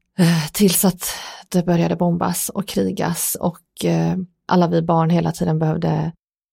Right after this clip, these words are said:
de beskriver det som att vi slängde som vattenmeloner ner i de här jordkällarna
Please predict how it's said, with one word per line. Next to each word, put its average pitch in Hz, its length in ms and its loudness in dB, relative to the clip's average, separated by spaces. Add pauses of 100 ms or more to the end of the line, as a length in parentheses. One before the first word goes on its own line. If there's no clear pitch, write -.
(240)
de 175 140 2
beskriver 175 360 2
det 175 80 2
som 170 140 -2
att 165 80 -4
vi 175 60 2
slängde 170 380 2
som 160 200 2
vattenmeloner 170 800 2
ner 160 260 0
i 156 60 0
de 160 120 2
här 151 100 2
jordkällarna 170 920 0